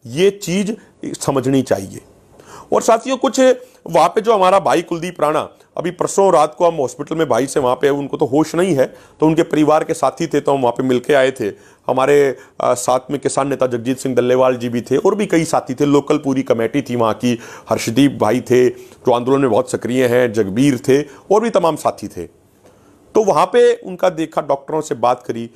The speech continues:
तो बताया कि उनकी हालत अब पहले के मुकाबले बेहतर है, सुधार है बीस पच्चीस परसेंट का। अब कुछ साथी ये सवाल पूछते हैं,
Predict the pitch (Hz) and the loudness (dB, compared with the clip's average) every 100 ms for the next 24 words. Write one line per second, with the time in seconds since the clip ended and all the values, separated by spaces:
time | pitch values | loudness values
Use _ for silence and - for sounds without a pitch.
0 | _ _ 170 147 139 143 156 156 160 151 | _ _ -2 0 0 2 2 0 -4 -6
1 | 139 151 151 143 - _ 131 131 139 139 | -6 -4 -4 -6 -14 _ -2 0 0 -2
2 | - 107 117 123 120 110 110 110 117 127 | -2 0 0 0 -4 0 -2 0 -2 -2
3 | - - - 110 117 113 127 104 104 - | -6 -20 -6 -6 -4 -2 -2 0 -2 -4
4 | - - 131 104 113 117 110 101 107 - | -16 -4 -2 0 0 0 -4 -6 -10 -10
5 | - 110 - 104 - 101 85 - 101 - | -8 -8 -4 -4 -2 -2 -2 -2 -2 -2
6 | _ _ _ _ _ _ _ - _ - | _ _ _ _ _ _ _ -20 _ -20
7 | - 185 - 208 - 220 220 240 247 190 | -14 -10 -2 -2 2 0 0 -4 0 2
8 | 185 190 170 - - 127 90 85 | 0 0 -6 -8 -6 -6 -6 -16